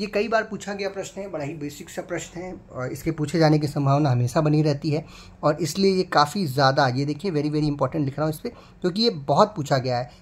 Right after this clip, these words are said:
या तो ये पूछा जाए या तो ये पूछा जाए। और जो नेक्स्ट क्वेश्चन है हमारा, what are meso compounds and racemic mixture, सेम ये कुछ बेसिक टर्मिनोलॉजीज हैं जिन पर बहुत ज़्यादा प्रश्न जो है वो पूछे जाते हैं। तो ये दोनों ही प्रश्न जो है वो काफ़ी ज़्यादा इंपॉर्टेंट है,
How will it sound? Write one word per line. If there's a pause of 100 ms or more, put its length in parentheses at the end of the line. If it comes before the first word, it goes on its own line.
(140)
या
तो
ये
पूछा
जाए
या
तो
ये
पूछा
जाए। (260)
और
जो
नेक्स्ट
क्वेश्चन
है
हमारा,
what
are
meso
compounds
and
racemic
mixture, (300)
सेम (100)
ये (200)
कुछ
बेसिक
टर्मिनोलॉजीज
हैं (340)
जिन
पर
बहुत
ज़्यादा
प्रश्न
जो
है
वो
पूछे
जाते
हैं। (300)
तो
ये
दोनों
ही
प्रश्न
जो
है
वो
काफ़ी
ज़्यादा
इंपॉर्टेंट
है,